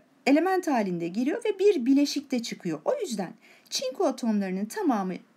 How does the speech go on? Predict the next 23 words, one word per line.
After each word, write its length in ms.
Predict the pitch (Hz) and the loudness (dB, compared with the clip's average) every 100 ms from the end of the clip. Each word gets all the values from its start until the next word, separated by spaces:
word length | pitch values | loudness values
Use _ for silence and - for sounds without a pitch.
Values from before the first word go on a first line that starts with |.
| _ 302 | _ 0
redoxa 500 | 370 214 208 415 - | 0 0 -2 -2 0
katılmış. 600 | 254 220 160 135 - - _ - - | -2 -2 -4 -4 -8 -12 _ -18 -4
O 120 | 466 | 0
nedenle 540 | 427 233 196 170 226 - - | 2 2 0 -2 -4 -6 -4
biz 240 | 269 294 262 | 0 0 2
de 140 | 277 | 2
redoxa 420 | 262 262 262 - | 2 -2 -4 -2
giren 500 | 240 226 233 285 320 - _ - | 0 2 2 2 0 -4 _ -4
atomların 480 | 240 277 247 226 220 | 0 2 4 4 0
sayısını 560 | 226 208 202 - 196 | -2 -2 -2 -2 -2
ve 100 | 196 | -2
alınan 380 | 196 196 202 196 | -2 -2 -2 -2
verilen 240 | 190 190 | -2 -2
elektronu 360 | 190 190 190 185 | -4 -4 -4 -2
eşitlediğimiz 640 | 190 - - - 508 494 | -4 -4 -6 -4 -6 -4
için 300 | 233 233 - - _ _ | -6 -6 -12 -14 _ _
çinkoların 720 | - 571 480 311 226 196 170 - - | -8 -4 0 2 2 0 -2 -6 0
önüne 380 | 359 220 202 | 2 2 2
direkt 340 | 320 226 269 - _ 381 | 0 0 -2 -8 _ 2
dört 260 | 392 359 | 2 2
kat 220 | - 208 | -4 -6
sayısını 440 | - 175 175 - 392 | -4 -8 -6 -4 0
yazdım. 440 | 294 170 151 - | 0 -2 -6 -16